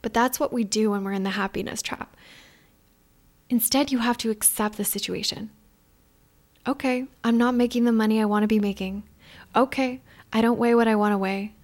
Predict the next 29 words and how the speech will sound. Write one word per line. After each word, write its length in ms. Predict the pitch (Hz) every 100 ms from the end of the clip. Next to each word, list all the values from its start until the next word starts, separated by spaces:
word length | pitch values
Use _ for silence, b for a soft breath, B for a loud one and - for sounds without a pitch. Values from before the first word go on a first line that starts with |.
| - 208
I'm 80 |
not 180 | 208 214
losing 280 | 226 220 220
the 80 | 214
weight. 280 | 196 190 - b b b
Whatever 320 | 233 247 285 339
it 80 |
is 180 | 285 262
for 100 | -
you, 340 | 214 208 - - b b b b b - - _ _ _ _ _ -
you 100 | 233
just 320 | 262 277 -
acknowledge 880 | 220 220 226 240 254 202 - - - _ -
what 180 | 233 214
you 140 | 240
feel 340 | 247 254 240
your 200 | 202 220
truth 320 | 226 - 233 -
is 220 | 233 226
right 160 | 226 185
now 140 | 202 214
in 80 |
that 160 | 208 185
moment, 440 | 196 214 294 311 - _ _ _ _
and 120 | 220 220
you 100 | 254
agree 360 | 214 226 240
with 200 | 233 214
it. 160 | -